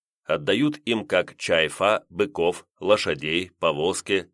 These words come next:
оружие, работников, баранину и кобылье молоко. Ибо в степях, которыми управляют татары, поделившие их на уделы,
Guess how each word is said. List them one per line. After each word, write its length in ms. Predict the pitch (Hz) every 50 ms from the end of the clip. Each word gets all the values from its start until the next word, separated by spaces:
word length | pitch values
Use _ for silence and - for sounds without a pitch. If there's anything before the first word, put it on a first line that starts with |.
| _ _
оружие, 720 | - 107 104 98 95 101 104 92 95 101 104 101 95 - _
работников, 840 | - 80 87 92 85 78 85 85 82 92 92 87 - 104 101 - - _ _
баранину 720 | 80 78 95 92 82 80 80 82 87 95 98 107 107 101 _ _ _ _ _
и 120 | - 135 147
кобылье 500 | 151 151 135 92 87 90 85 82 85 80
молоко. 540 | 80 82 85 90 92 90 - 78 67 - _ _ _ _ _ _ _ _ _ _ _ _ _ _ _ -
Ибо 280 | 85 90 82 85 87
в 60 | 85 -
степях, 540 | - 85 82 76 - 104 110 95 - - _ _ _ _
которыми 440 | - 92 95 95 104 101 101 95 98
управляют 640 | 95 92 85 90 95 90 87 90 87 82 80 73 -
татары, 560 | - 78 76 - 85 90 98 113 120 110 - _ _ _ _ _ -
поделившие 600 | 95 95 90 107 104 104 104 95 - - 101 -
их 340 | - - 98 95 - - -
на 180 | - 95 98 101
уделы, 600 | 101 101 95 85 98 95 92 92 92 85 85 _